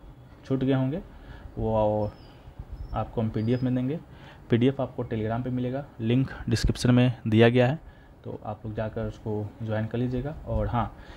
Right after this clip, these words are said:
एसएससी फेज इलेवन और सीपीयू का पीडीएफ़ अगर आपको लेना है, ठीक है, दोनों का प्राइस फ़ोर्टी नाइन रुपये है, तो जो कि आपके सीएसएल एग्जाम के लिए बहुत इंपॉर्टेंट है। तो दो WhatsApp नंबर ऊपर दिया गया था, दोनों में से किसी एक पर संपर्क कीजिएगा तो आपको ये पीडीएफ़ है जो कि मिल जाएगा।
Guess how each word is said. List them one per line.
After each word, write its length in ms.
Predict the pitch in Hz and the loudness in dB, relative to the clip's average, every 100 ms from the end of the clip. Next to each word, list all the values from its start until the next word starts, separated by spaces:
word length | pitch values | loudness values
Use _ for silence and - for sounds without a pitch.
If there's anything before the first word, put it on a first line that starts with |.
| - 117 | -8 -4
एसएससी 300 | 123 123 147 | -4 -4 -2
फेज 260 | 135 127 | 0 2
इलेवन 340 | 120 123 143 175 - | 2 2 0 -2 -2
और 200 | 117 107 | -2 -2
सीपीयू 340 | - 120 127 | -4 -4 -2
का 120 | 131 120 | -2 -4
पीडीएफ़ 320 | 113 117 120 | -4 -4 -2
अगर 140 | 117 | -2
आपको 200 | 110 - | -2 -2
लेना 220 | 107 117 | -2 -2
है, 160 | 131 175 - - - - - - | -2 -4 -10 -20 -20 -20 -20 -6
ठीक 140 | - | -4
है, 120 | 165 180 - - - | -4 -6 -12 -12 -6
दोनों 200 | 113 117 | -2 0
का 80 | 123 | 0
प्राइस 280 | 113 117 - | -2 -4 -4
फ़ोर्टी 260 | - 110 110 | -10 -8 -2
नाइन 180 | 110 | 0
रुपये 220 | 123 120 127 | -2 -2 -6
है, 100 | 156 | -6
तो 340 | - 107 104 92 - - 117 | -6 -6 -6 -8 -16 -12 -4
जो 120 | 113 | -4
कि 100 | 123 | -2
आपके 260 | 110 - 113 | -2 -4 -6
सीएसएल 400 | 117 104 - 123 | -4 -4 -2 0
एग्जाम 280 | 120 117 120 | 0 0 0
के 100 | 117 | -2
लिए 100 | 117 | -2
बहुत 200 | 107 107 | -2 -4
इंपॉर्टेंट 380 | - 107 127 | -6 -4 -4
है। 120 | 147 175 - - - - | -4 -8 -12 -20 -20 -8
तो 80 | 107 | -2
दो 140 | 113 | 0
WhatsApp 320 | 117 120 - 113 | 2 0 -2 -4
नंबर 200 | 113 120 | 0 0
ऊपर 200 | 117 113 | -2 -2
दिया 180 | 117 | -2
गया 120 | 117 117 | -2 -4
था, 200 | - 160 117 | -6 -10 -6
दोनों 160 | 107 | -2
में 100 | 113 117 | -2 -2
से 120 | 113 | -6
किसी 240 | 120 - | -8 -6
एक 100 | 113 | -6
पर 80 | - | -8
संपर्क 320 | - 117 117 | -8 -6 -6
कीजिएगा 380 | 117 117 120 165 180 - - - - | -4 -4 -2 -4 -6 -10 -14 -12 -6
तो 80 | |
आपको 280 | - 104 113 | -4 -2 -2
ये 80 | 107 | -2
पीडीएफ़ 380 | 107 104 120 120 | 0 -2 -2 -4
है 80 | 110 | -4
जो 100 | 104 | -4
कि 140 | 101 | -4
मिल 200 | 101 117 | -2 0
जाएगा। 240 | 123 139 | 0 -4